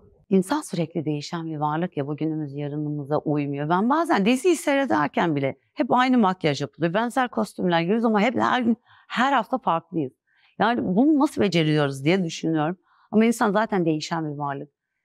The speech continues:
Biz değiştiğimizi belki fark etmiyoruz ama o da değişiyor zaman içinde.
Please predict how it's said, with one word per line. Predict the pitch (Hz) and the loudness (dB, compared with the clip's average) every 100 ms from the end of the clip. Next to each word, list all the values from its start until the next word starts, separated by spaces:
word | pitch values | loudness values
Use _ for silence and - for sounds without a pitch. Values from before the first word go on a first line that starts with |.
| _ 156 | _ -4
Biz | 147 | -2
değiştiğimizi | 160 165 - 180 165 160 | 0 -2 -2 0 0 0
belki | 160 147 - | -2 -4 -6
fark | 151 - | -8 -6
etmiyoruz | 147 - 135 135 131 | -10 -8 -8 -8 -6
ama | 127 151 143 - _ _ _ _ _ _ | -6 -4 -6 -8 _ _ _ _ _ _
o | 220 240 | -2 -2
da | - | -2
değişiyor | 147 143 - 139 | -2 -2 -8 -6
zaman | 147 151 147 151 | -6 -4 -6 -10
içinde. | - 147 - | -12 -10 -10